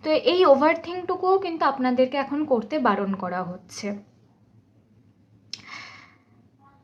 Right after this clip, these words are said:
ইউনিভার্সের ব্লেসিংস আপনাদের ওপর প্রচুর আছে গ্রুপ টু, এবং উন-,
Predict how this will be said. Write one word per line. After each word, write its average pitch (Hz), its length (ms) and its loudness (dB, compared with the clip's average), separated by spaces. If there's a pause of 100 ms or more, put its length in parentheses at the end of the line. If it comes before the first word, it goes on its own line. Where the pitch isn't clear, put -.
(400)
ইউনিভার্সের 392 800 6
ব্লেসিংস 254 760 2
আপনাদের 262 520 4
ওপর 254 340 4
প্রচুর 247 520 -4
আছে 196 360 -2
গ্রুপ 208 300 -4 (120)
টু, 202 200 -6 (380)
এবং 285 400 -2
উন-, 262 240 -2